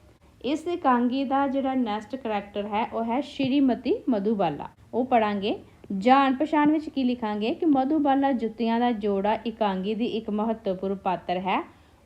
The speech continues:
ਉਹ ਇਸ ਇਕਾਂਗੀ ਦੇ ਨਾਇਕ ਸ਼੍ਰੀ ਆਨੰਦਪਾਲ ਸਿੰਘ ਦੀ ਪਤਨੀ ਹੈ, ਜੋ ਕਿ ਇੱਕ ਉੱਚ ਅਧਿਕਾਰੀ ਹੈ।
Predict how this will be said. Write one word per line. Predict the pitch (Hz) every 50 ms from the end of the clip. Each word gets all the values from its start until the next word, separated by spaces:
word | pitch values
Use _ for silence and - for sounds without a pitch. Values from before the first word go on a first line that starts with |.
| - -
ਉਹ | 247 269 302 269 370 381
ਇਸ | - 302 330 - - 320
ਇਕਾਂਗੀ | 320 311 311 262 240 226 240 233 208 254 262
ਦੇ | 220 240 302 294 277
ਨਾਇਕ | 254 233 208 196 185 180 185 202 202 277
ਸ਼੍ਰੀ | 262 - - 269 240 294 - -
ਆਨੰਦਪਾਲ | 233 220 220 220 214 240 285 311 330 302 - 285 269 254 254
ਸਿੰਘ | 254 - - 226 214 214 214
ਦੀ | 196 240 277
ਪਤਨੀ | 269 - 180 180 - 208 220 226 240
ਹੈ, | 233 247 254 294
ਜੋ | 285 220 202 - 220 208 208
ਕਿ | 208 214 247 247
ਇੱਕ | 240 - - 240 294 302 - - 233 214 226 240 - -
ਉੱਚ | - 339 339 - - - 254
ਅਧਿਕਾਰੀ | 247 208 247 - - 226 226 214 180 165 165
ਹੈ। | 165 170 147 -